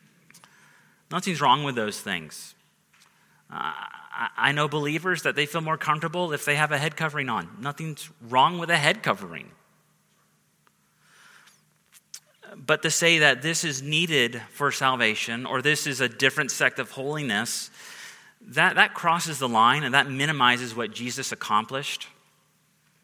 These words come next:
And this really brings one ethnicity into the spot of idolatry.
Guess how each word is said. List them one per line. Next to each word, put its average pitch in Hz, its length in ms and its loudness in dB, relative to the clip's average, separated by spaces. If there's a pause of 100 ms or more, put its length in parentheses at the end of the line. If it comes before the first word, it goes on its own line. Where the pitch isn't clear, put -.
(240)
And 131 180 -2
this 143 160 -2
really 165 380 0 (880)
brings 165 560 0
one 156 580 -2 (240)
ethnicity 127 960 -2
into 135 680 -4
the 123 80 -8
spot 131 380 0
of 120 120 0
idolatry. 98 760 0